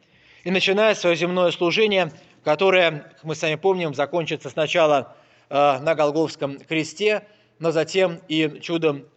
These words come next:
воскресения. И для того, чтобы понять смысл крещения Господня, важно помнить, что происходит потом. Именно после крещения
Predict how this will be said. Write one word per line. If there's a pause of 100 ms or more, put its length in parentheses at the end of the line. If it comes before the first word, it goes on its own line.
воскресения. (920)
И
для
того,
чтобы
понять
смысл
крещения
Господня, (480)
важно
помнить,
что
происходит
потом. (1200)
Именно
после
крещения